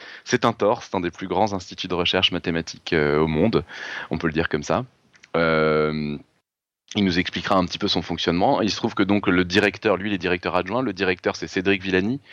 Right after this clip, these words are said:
Pour le coup, je pense qu'il y a pas mal de gens qui ont entendu parler. Donc, on pourra lui demander un petit peu ce que ça fait, euh, de vivre à l'ombre d'une star. Et puis, par ailleurs, c'est quand même quelqu'un qui est donc, euh, physicien, euh, astrophysicien, euh,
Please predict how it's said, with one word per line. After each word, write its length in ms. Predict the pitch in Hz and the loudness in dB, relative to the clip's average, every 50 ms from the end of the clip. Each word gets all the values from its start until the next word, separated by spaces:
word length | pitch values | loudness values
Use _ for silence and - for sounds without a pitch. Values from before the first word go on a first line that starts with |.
| - - - - - | -18 -18 -18 -18 -6
Pour 120 | - - 90 | -4 -2 -2
le 80 | 90 85 | -2 -2
coup, 120 | - - | -4 -8
je 80 | 110 - | -8 -4
pense 180 | - 87 80 | -4 -4 -4
qu'il 140 | - - 92 | -4 -2 0
y 60 | 85 | 0
a 20 | 82 | 0
pas 100 | - 85 | 2 2
mal 140 | 87 85 85 | 0 2 2
de 100 | 87 85 | 0 2
gens 180 | 82 87 87 | 2 0 -2
qui 100 | - - | -2 -4
ont 40 | 85 | -6
entendu 280 | 80 - 85 80 82 - | -4 -4 -6 -6 -4 -2
parler. 320 | - 82 90 104 131 - - - - - - - - - - - - - | 0 2 2 2 0 0 -2 -6 -10 -10 -10 -12 -12 -12 -12 -12 -12 -12
Donc, 360 | 92 92 104 104 101 101 104 | -4 0 2 2 2 2 0
on 60 | 107 | -2
pourra 200 | - - 104 104 | 0 0 0 2
lui 120 | 104 107 110 | 2 0 0
demander 220 | 104 110 107 110 | 0 0 2 2
un 100 | 113 107 | 2 0
petit 120 | 104 - 104 | 0 -4 -4
peu 140 | - 117 | -4 -4
ce 80 | 110 - | -4 -4
que 80 | - 104 | -6 -2
ça 160 | - 107 101 | -2 -2 0
fait, 140 | - - 110 110 110 | 2 2 2 4 4
euh, 220 | 104 101 98 92 90 | 4 2 2 0 -2
de 160 | 85 90 92 | -2 -4 -4
vivre 360 | 87 85 98 104 101 95 85 | -4 -2 -4 -2 0 0 2
à 40 | 85 | 2
l'ombre 300 | 85 90 90 85 85 85 | 2 2 2 2 0 0
d'une 160 | 78 87 87 | 0 -4 -6
star. 400 | - - 117 127 151 156 - - _ - - - - - - - - _ - | -2 0 2 2 2 0 -2 -10 _ -12 -10 -10 -10 -10 -14 -18 -16 _ 0
Et 140 | 104 107 | 0 0
puis, 240 | 101 - - - 135 | 0 0 -4 -6 -4
par 180 | 120 - 110 98 | 0 0 2 2
ailleurs, 300 | 98 101 104 123 139 - | 2 2 2 0 0 -2
c'est 160 | - - 107 | -6 -8 -4
quand 120 | - 101 | 0 0
même 180 | 95 98 104 98 | 0 0 0 -2
quelqu'un 480 | - 98 - - - 104 107 113 113 113 | -4 -6 -4 -2 -2 -2 -2 -2 -4 -6
qui 320 | - - - 87 87 90 | -10 -12 -6 -2 0 0
est 80 | 90 85 | 0 0
donc, 320 | 87 92 95 90 - - | -2 -4 -4 -2 -2 0
euh, 320 | 85 76 78 76 76 76 | 2 2 4 4 2 2
physicien, 880 | 76 - - - 135 127 123 113 - - 110 110 110 110 110 110 104 90 | 0 -4 -8 -12 -12 -10 -10 -10 -4 0 2 2 4 4 4 4 4 4
euh, 240 | 87 87 85 82 78 | 4 4 4 4 4
astrophysicien, 1120 | - 98 - - 110 - - - 95 92 90 - - - 98 98 101 101 101 101 101 101 - - | 2 0 -2 -6 -8 -6 -6 -8 -10 -10 -10 -8 -4 -2 0 0 2 2 2 2 2 0 0 -2
euh, 640 | 82 82 80 80 78 76 78 76 76 76 76 78 | -2 -2 -2 -2 -2 -2 -4 -4 -4 -4 -4 -4